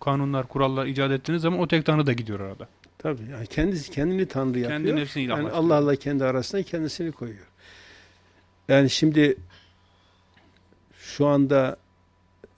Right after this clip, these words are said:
Speaker 2: gerçek anlamda Yahudi ve Hristiyan elbette vardır. Çünkü Kur'an-ı Kerim bunu söylüyor. Bu ayet diyor, "Ve, e,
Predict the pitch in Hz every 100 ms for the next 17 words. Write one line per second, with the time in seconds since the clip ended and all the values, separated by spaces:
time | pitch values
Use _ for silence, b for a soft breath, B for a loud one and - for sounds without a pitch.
0 | _ - 135 - 170 139 131 127 127 123
1 | 123 - 135 127 123 131 127 127 117 -
2 | 143 208 233 147 - 170 151 143 123 -
3 | 123 113 113 - 131 127 - 131 127 131
4 | - 143 143 135 - _ _ _ _ _
5 | _ _ b b b b b _ 131 127
6 | 120 - 123 120 127 - 135 123 131